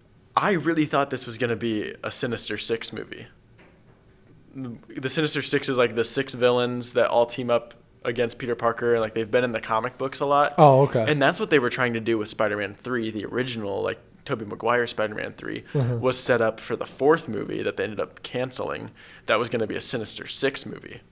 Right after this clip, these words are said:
Speaker 2: Okay.
Speaker 1: So it was gonna have six villains, and, like, the Sinister Sti-, Six members have changed throughout the movies,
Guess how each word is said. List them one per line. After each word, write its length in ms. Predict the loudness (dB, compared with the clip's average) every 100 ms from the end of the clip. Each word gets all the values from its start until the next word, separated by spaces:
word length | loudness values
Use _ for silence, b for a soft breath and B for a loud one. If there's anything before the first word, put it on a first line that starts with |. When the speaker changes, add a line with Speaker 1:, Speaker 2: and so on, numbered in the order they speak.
| _
Speaker 2:
Okay. 380 | 2 4 2 0
Speaker 1:
So 120 | 2
it 40 | 0
was 100 | 2
gonna 200 | 2 4
have 300 | 4 2 0
six 300 | 0 0 4
villains, 600 | 6 6 4 -2 -8 -14 b b -4
and, 140 | 0
like, 280 | 0 -2 -6
the 80 | 0
Sinister 360 | 0 0 -4
Sti-, 300 | -4 -2 -2 -4
Six 380 | -4 -2 -2 -2
members 440 | -4 -4 -2 -2
have 120 | -4 -4
changed 460 | -6 -4 -6 -8
throughout 280 | -2 0 0
the 80 | -4
movies, 560 | -4 -2 -2 -2 -6